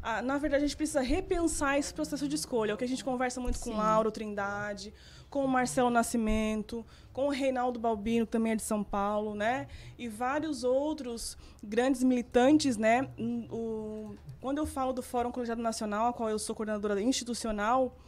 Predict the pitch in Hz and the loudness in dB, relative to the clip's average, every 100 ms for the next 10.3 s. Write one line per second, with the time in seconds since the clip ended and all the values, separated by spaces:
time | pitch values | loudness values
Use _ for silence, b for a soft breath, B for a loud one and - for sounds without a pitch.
0 | B B B B B - - 220 220 214 | B B B B B -10 -4 0 0 0
1 | 220 226 226 220 220 254 262 233 - 233 | -2 -2 0 -2 0 0 0 0 -6 -8
2 | - 294 339 302 269 - 269 277 240 320 | -4 0 2 2 -2 -2 0 0 0 0
3 | 330 330 339 311 277 277 269 254 254 302 | 0 -2 -2 -2 2 2 2 2 4 2
4 | - 359 392 - - - 220 247 - 247 | 2 -2 -4 -2 0 0 0 -2 0 2
5 | 233 247 269 277 320 - 262 247 277 285 | 4 4 4 4 2 0 4 4 4 2
6 | 262 247 254 254 277 349 311 220 185 202 | 0 0 0 0 0 0 2 2 0 -6
7 | - B B B - 214 240 - 262 294 | -16 B B B -6 -4 -4 0 0 2
8 | 339 349 349 B - 269 269 262 262 254 | 0 -2 -2 B -8 -6 -2 0 2 0
9 | 277 285 269 254 247 285 294 - 254 233 | 0 -4 -4 -6 -6 -6 -6 -4 0 2
10 | 240 247 | 0 -2